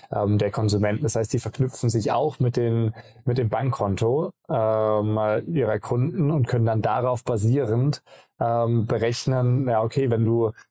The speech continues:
eben einen Flug kaufst nach, äh, in die U S A, ähm, das können sie natürlich, die Informationen sind ja praktisch in den Transaktionsdaten drin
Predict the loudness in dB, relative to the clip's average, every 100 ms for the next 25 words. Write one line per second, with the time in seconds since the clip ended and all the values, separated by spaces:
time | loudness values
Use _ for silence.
0 | -4 0 2 0 2 0 0 0 0 0
1 | -2 -2 0 2 0 -2 -4 -2 0 0
2 | 0 0 2 2 0 0 0 0 0 -4
3 | -8 _ -4 -2 0 0 2 0 -2 -2
4 | -2 0 0 0 2 0 0 0 0 -4
5 | -12 -14 -4 0 0 0 -2 0 2 2
6 | 2 2 2 0 -4 -16 -14 -8 -2 0
7 | 0 0 0 -2 -2 -2 0 0 0 -2
8 | -2 -2 0 2 2 0